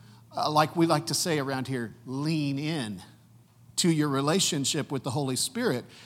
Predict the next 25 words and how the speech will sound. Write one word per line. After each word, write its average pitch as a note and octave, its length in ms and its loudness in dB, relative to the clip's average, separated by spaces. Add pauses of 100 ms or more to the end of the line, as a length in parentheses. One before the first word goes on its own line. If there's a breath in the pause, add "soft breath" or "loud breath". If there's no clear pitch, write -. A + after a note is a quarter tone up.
(160 loud breath)
you F#3+ 200 2
will F3 220 2
find D3 760 -2 (320 loud breath)
that D3+ 180 2
He D#3 800 0 (140)
will D3 600 2 (280 loud breath)
guide F#3+ 420 2
you A#2 460 -4 (400)
into D3 760 0 (800)
this D#3+ 240 2
ability D#3+ 400 0
to C#3+ 100 -6
tune E3 240 -2
into D3 160 0
what C#3 200 0
God's B2+ 260 0
saying. A#2+ 320 -2 (680)
Um, C#3+ 300 4 (720 loud breath)
this F3+ 400 6
is F3+ 240 6
just - 360 2
a E3+ 60 4
real F3+ 200 6
practical F#3 600 4
thing. D3 380 0